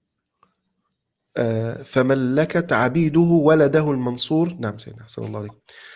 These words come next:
"فملكت عبيده ولده المنصور صغيراً،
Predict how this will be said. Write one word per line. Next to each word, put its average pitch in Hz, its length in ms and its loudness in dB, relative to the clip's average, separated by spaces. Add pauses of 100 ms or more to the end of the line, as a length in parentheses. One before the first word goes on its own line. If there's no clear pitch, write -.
(120)
"فملكت 147 680 2
عبيده 147 480 0
ولده 156 680 4
المنصور 139 580 0
صغيراً، 160 520 0